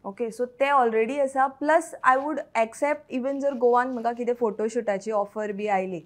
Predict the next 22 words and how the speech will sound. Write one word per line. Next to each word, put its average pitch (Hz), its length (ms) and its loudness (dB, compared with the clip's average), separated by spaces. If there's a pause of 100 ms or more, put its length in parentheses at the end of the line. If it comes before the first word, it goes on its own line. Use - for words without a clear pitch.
(420)
जाल्यार 262 300 6
I 277 40 0
would 240 160 -6
definitely 262 640 -2
accept 226 520 -4
it, 220 180 -4
because 277 240 0
I 294 240 4
always 320 400 -4
like 233 400 2
to 302 60 0
do 254 180 -2
this. 196 380 0
म्हाका 214 200 -2
आवडटा 214 480 4
पयलींच्यान 208 600 -4
अशें 226 240 -6
गॅदरींग, 185 560 -2 (360)
डान्स, 185 540 4 (360)
स्पोर्ट्स. 233 560 6
हातूंत 226 380 0
खूब 339 160 -2